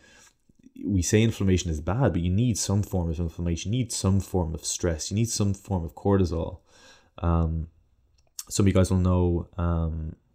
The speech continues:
Ben Pakulski, who's a, an I F B B pro, and he talked, um, you know, extensively about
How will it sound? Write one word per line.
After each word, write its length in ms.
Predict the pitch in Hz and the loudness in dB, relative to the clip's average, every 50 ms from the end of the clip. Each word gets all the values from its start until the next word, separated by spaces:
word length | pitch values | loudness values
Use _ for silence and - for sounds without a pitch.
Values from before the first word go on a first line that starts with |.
| _ - _ - - - - - - 80 - | _ -20 _ -20 -20 -20 -14 -14 -14 -8 -4
Ben 160 | - 87 82 | -2 -2 -2
Pakulski, 500 | - - - 87 87 87 - - 87 85 | -2 -4 -2 0 0 0 0 -2 -2 -2
who's 140 | 87 82 87 | 0 0 0
a, 340 | 85 85 87 85 - - - | 0 0 -2 -4 -6 -8 -6
an 120 | - 90 85 | -4 -2 -2
I 140 | 85 82 82 | 0 -2 -2
F 120 | 80 - | -4 -4
B 100 | - 82 | -6 -6
B 80 | 78 78 | -6 -8
pro, 360 | - - 87 87 85 85 87 | -4 -2 0 0 2 0 0
and 140 | 85 82 82 - - - - - - - _ | -2 -4 -6 -10 -16 -20 -20 -20 -20 -20 _
he 100 | - 98 | -4 2
talked, 300 | - 107 92 - - 98 - - | 4 4 4 4 0 -6 -4 0
um, 400 | 98 95 90 92 90 87 87 - | 2 2 2 2 2 0 -4 -4
you 120 | - 90 | -4 -2
know, 80 | 87 85 | -2 -2
extensively 580 | 87 - - 110 117 135 131 147 107 95 92 87 | -2 -2 2 4 4 6 6 6 6 6 4 4
about 460 | 87 - 92 90 90 90 80 - | 4 4 4 4 4 2 0 -2